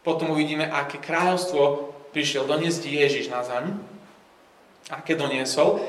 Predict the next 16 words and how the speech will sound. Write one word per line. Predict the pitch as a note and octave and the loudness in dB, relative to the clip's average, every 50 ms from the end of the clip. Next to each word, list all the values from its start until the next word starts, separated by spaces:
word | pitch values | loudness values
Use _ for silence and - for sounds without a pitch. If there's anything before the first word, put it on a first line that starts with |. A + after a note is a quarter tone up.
| - - - | -6 -8 -8
a | D3+ | -8
tretie, | D3 - D#3 E3+ E3+ E3 C#3+ | -2 0 0 0 2 4 4
ako | - - - D#3 | 4 4 4 2
žiť | C#3 - E3 F#3 - - - - | 2 2 2 2 0 0 -4 -8
v | - - - - - - - | -10 -12 -16 -18 -16 -8 -4
tomto | D3+ C#3+ C#3 - C#3 | -4 -4 -2 0 0
jeho | C#3 C3+ C3+ C#3 | 0 0 0 0
novom | C3+ C3+ C3+ B2+ C3 - - | 2 2 4 4 2 2 0
kráľovstve. | - C3+ B2 A#2+ A#2+ A#2 A#2 A2+ - - - - - - - - - - - - - - - - - - - | 2 4 4 6 6 4 2 -2 -6 -8 -8 -10 -10 -12 -16 -18 -20 -20 -20 -20 -20 -20 -20 -20 -20 -4 -2
Aká | - F#3+ F#3+ D#3 C3+ | -2 0 2 2 0
je | - | 0
to | - - | -2 -4
kultúra, | - D#3+ D#3 D3+ D3+ C3+ | -4 -4 -4 -2 0 2
v | C#3 D3+ F3+ - | 4 4 4 4
akom | - C#3+ C3 | 2 0 -2
jazyku? | C3 C3 C3 C3 B2+ - - - - | 0 0 0 0 -2 -4 -8 -10 -12